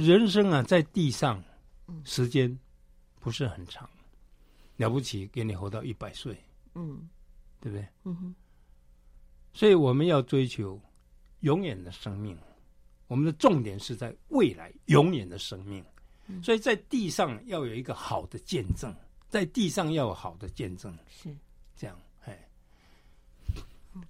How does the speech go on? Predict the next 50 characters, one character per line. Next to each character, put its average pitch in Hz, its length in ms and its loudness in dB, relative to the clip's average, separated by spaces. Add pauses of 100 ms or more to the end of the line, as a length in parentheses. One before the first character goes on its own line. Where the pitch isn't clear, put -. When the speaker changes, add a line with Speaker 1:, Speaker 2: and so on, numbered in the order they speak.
(100)
Speaker 1:
所 147 160 4
以 143 100 8
我， 123 240 6
我 120 160 4
觉 127 180 4
得 123 120 6
我 107 120 2
妈 110 180 2
妈 117 180 4
真 113 160 0
的 101 120 0
是 104 320 -4 (640)
很 120 360 0
伟 87 240 -10
大， 92 200 -10 (320)
Speaker 2:
嗯。 160 260 -12 (100)
Speaker 1:
很 107 200 -4
伟 90 140 -10
大。 95 260 -12 (920)
那 165 120 4
我 147 160 4
妈 135 180 4
妈 143 160 4
碰 151 220 0
到 135 140 2
困 131 280 -2
难 82 160 -8
的 87 120 -12
时 95 160 -12
候， 90 260 -10 (560)
她 156 140 -2
绝 131 200 0
对 131 140 0
不 101 160 -6
会 98 100 -6
退 101 220 -10
缩。 95 240 -16 (920)
我 98 100 -6
的 92 100 -4
妈 98 180 -2
妈 98 280 -6 (140)
Speaker 2:
嗯。 160 180 -14
Speaker 1:
绝 113 140 -2
对 117 100 0
不 95 120 -6
会 95 120 -6
退 101 180 -10
缩。 92 220 -16 (840)
那 180 200 6
她， 147 460 6